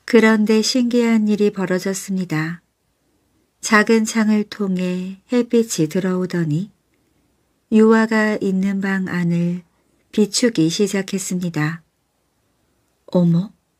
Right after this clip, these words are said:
이 햇빛이 유아를 따라다니는데?" 사람들은 놀랐습니다. 유아가 아무리 피해 다녀도 햇빛은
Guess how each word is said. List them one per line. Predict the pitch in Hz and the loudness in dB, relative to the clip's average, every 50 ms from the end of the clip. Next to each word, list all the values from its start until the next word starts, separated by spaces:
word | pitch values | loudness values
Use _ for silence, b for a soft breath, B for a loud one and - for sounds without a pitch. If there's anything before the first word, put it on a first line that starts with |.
| _ _ _ _ _ _ _ _ _ _ - | _ _ _ _ _ _ _ _ _ _ -4
이 | - 220 214 220 226 | 0 2 4 4 4
햇빛이 | 220 214 240 226 - - 220 214 - _ - - - - 208 208 208 208 _ _ _ _ _ _ _ _ _ _ _ _ _ - | 2 0 -4 -6 -4 -6 -6 -6 -6 _ -8 -8 -4 -2 -2 -2 -4 -6 _ _ _ _ _ _ _ _ _ _ _ _ _ -2
유아를 | 233 214 208 208 208 208 202 208 208 | 2 2 4 4 4 2 2 0 -2
따라다니는데?" | 208 - 233 226 226 220 214 196 190 180 175 170 156 151 147 180 226 226 _ _ _ _ _ _ _ _ _ _ _ _ _ _ _ _ _ _ _ _ _ _ _ _ _ _ _ _ _ _ _ _ _ _ _ _ _ _ _ _ | 0 0 0 0 0 0 0 -2 -2 -2 -2 -2 -2 -2 -2 -2 -4 -4 _ _ _ _ _ _ _ _ _ _ _ _ _ _ _ _ _ _ _ _ _ _ _ _ _ _ _ _ _ _ _ _ _ _ _ _ _ _ _ _
사람들은 | - - - 254 247 254 254 247 240 233 240 226 226 220 202 | -12 -4 0 2 2 4 4 2 2 2 0 2 2 0 2
놀랐습니다. | 190 175 180 185 202 208 - - 208 196 196 185 - 165 160 160 170 175 - _ _ _ _ _ _ _ _ _ _ _ _ _ _ _ _ - | 2 2 2 2 -2 -4 -6 -6 -6 -4 -4 -4 -4 -4 -4 -4 -6 -8 -10 _ _ _ _ _ _ _ _ _ _ _ _ _ _ _ _ 2
유아가 | 220 220 226 226 220 226 220 226 220 220 220 214 - 196 | 4 6 6 6 6 4 2 2 0 0 0 0 0 0
아무리 | 196 196 202 208 202 214 214 | 0 0 0 0 0 0 -2
피해 | 214 - - 247 240 240 | -2 -2 0 0 0 0
다녀도 | 233 233 220 208 196 196 185 175 170 160 160 160 165 170 175 175 _ _ _ _ _ _ _ _ _ - | 0 0 0 0 0 -2 -2 -2 0 0 0 0 0 -2 -6 -8 _ _ _ _ _ _ _ _ _ -6
햇빛은 | - 233 226 - - 214 208 208 - - - 160 165 190 214 | -4 -4 -4 0 0 0 0 0 -4 -6 -4 -4 -4 -4 -6